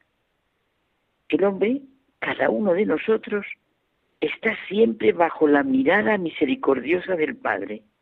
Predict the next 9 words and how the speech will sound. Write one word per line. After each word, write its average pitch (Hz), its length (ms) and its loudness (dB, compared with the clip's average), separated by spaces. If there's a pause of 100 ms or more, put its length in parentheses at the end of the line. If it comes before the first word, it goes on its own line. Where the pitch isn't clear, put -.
(760)
Y - 120 -6
con 165 180 -2
esta 233 460 -4 (180)
mirada 165 640 0 (840)
se 151 100 2
llena 226 260 4
nuestro 190 360 -2
corazón 131 540 0
para 139 240 2